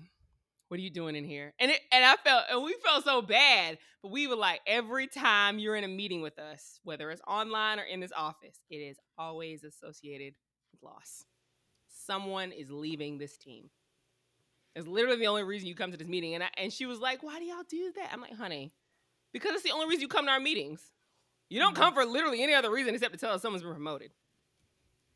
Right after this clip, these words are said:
Speaker 1: And I mean, I hate that for her. I know it's a happy time, but, like, we were devastated to hear
Speaker 2: Aw.
Speaker 1: that he got promoted. And that's so mean <laughs> because that's supposed to be a good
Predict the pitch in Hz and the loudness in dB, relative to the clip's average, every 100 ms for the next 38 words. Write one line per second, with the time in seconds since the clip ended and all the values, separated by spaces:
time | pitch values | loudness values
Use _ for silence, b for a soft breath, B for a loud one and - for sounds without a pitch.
0 | _ _ _ _ _ _ - 226 233 240 | _ _ _ _ _ _ -4 2 2 4
1 | 220 208 - - 185 170 240 - 190 - | 2 2 -2 -4 -4 -2 -4 0 -2 -2
2 | 170 196 185 147 165 _ _ _ _ _ | -4 -2 -2 -2 -6 _ _ _ _ _
3 | _ _ _ _ 165 190 214 214 185 180 | _ _ _ _ -6 0 0 0 -6 -4
4 | 185 - 160 175 165 165 151 147 - 151 | -6 -6 -8 -4 -2 -2 -6 -10 -12 -14
5 | 139 - _ _ _ _ _ _ _ _ | -14 -18 _ _ _ _ _ _ _ _
6 | _ _ _ 160 185 196 151 139 131 131 | _ _ _ -12 -10 -8 -10 -10 -12 -12
7 | 135 110 - - - - - _ _ _ | -12 -14 -18 -20 -20 -20 -20 _ _ _
8 | _ - - 143 143 - 151 147 - - | _ -14 -14 -12 -14 -14 -14 -14 -14 -18
9 | - - - - - 240 _ - 190 - | -18 -20 -20 -20 -20 -20 _ -6 -4 -4
10 | - - 247 254 262 _ - 196 294 466 | -6 -6 -4 -6 -12 _ -14 -2 0 0
11 | 247 156 175 _ _ _ _ _ _ 370 | 0 -2 -6 _ _ _ _ _ _ -2
12 | 494 554 311 320 - 508 523 320 233 285 | 8 10 12 10 12 12 12 8 0 4
13 | 269 190 453 | 4 4 2